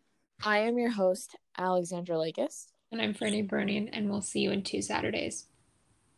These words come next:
Speaker 1: For the next episode of Only We Care. Stay hydrated, friends.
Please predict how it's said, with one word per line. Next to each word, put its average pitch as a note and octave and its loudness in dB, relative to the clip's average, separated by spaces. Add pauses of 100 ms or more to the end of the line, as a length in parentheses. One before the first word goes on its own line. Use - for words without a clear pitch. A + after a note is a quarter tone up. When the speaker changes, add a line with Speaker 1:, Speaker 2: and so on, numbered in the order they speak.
Speaker 1:
For C#4+ 10
the C4+ 8
next F3 0
episode F3+ 0 (500)
of C4 4
Only E3+ 0
We E3+ 0
Care. E3 -4 (300)
Stay - 12
hydrated, F#3 10
friends. D#3+ -6